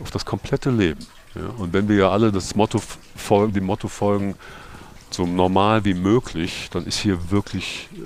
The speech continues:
Not am Manne, Not an der Frau, mit viel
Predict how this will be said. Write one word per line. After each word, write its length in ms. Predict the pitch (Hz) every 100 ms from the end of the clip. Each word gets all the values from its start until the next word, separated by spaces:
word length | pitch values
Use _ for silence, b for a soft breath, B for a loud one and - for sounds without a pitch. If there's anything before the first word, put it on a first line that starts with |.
| 156
Not 560 | 117 95 104 113 - - -
am 180 | 95 87
Manne, 280 | 85 104 117
Not 300 | 104 95 101
an 100 | 92
der 80 | 90
Frau, 440 | - - 82 110 B B B B B B -
mit 280 | 98 92 -
viel 600 | - - - 117 127 113